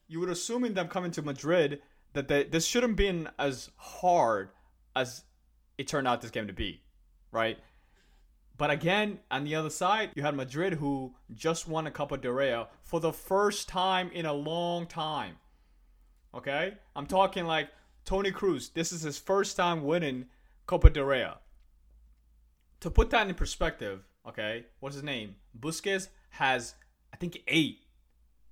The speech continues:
You know? My man has, like, eight or something like that. Kroos only has one, and this was his first one. Nevertheless, they won a trophy this year already, where Manchester City can't exactly say that yet, right?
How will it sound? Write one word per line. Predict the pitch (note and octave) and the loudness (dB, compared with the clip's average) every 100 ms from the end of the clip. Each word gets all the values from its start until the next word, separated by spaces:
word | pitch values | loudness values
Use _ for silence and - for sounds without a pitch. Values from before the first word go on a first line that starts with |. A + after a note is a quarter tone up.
| - | -12
You | A#2+ | -6
know? | B2 B2+ C#3 - - - - - - - - | -4 -4 -8 -16 -18 -16 -18 -20 -20 -20 -8
My | B2+ | -4
man | D#3+ E3+ | -2 0
has, | D#3 D3 | 0 2
like, | C3+ - | -2 -2
eight | D3+ D3 | -2 -2
or | |
something | B2 A#2 G#2+ | -4 -8 -10
like | F#2+ - | -12 -12
that. | E2 - - - - - - | -12 -14 -20 -20 -20 -20 -6
Kroos | - E3+ E3+ | 0 0 0
only | D3+ C#3+ | -4 -4
has | B2 A#2+ | -4 -4
one, | G#2+ G2+ E2+ F2 | -8 -8 -8 -10
and | A#2+ | -8
this | D3 D#3+ | -8 -8
was | C#3+ | -10
his | A#2 | -12
first | - D3+ C#3+ - | -8 -4 -4 -6
one. | G#2 E2+ - _ _ _ _ _ _ _ _ _ | -12 -12 -16 _ _ _ _ _ _ _ _ _
Nevertheless, | C#3 E3 F#3+ F3 E3 | -4 -4 -2 0 0
they | D#3+ | 0
won | C#3+ D3 | -4 -4
a | |
trophy | C#3 E3+ F3 | -2 0 0
this | D#3 C#3 - | -2 -4 -6
year | C3 | -6
already, | A#2+ A2 G#2 A#2 - _ _ _ _ _ | -4 -4 -6 -8 -12 _ _ _ _ _
where | B2 B2 A#2 A2 G#2+ | -6 -2 0 0 -4
Manchester | B2 B2+ C#3 E3+ | -10 -12 -10 -8
City | D#3 | -8
can't | C#3 C3+ B2 - | -8 -10 -10 -14
exactly | B2+ A#2 C3 C3 C3 | -12 -4 -2 -2 -6
say | D3 C#3 | -4 -2
that | G#2+ | -2
yet, | F#2+ F2 | -4 -6
right? | F#2+ A2+ C3 | -2 -2 -4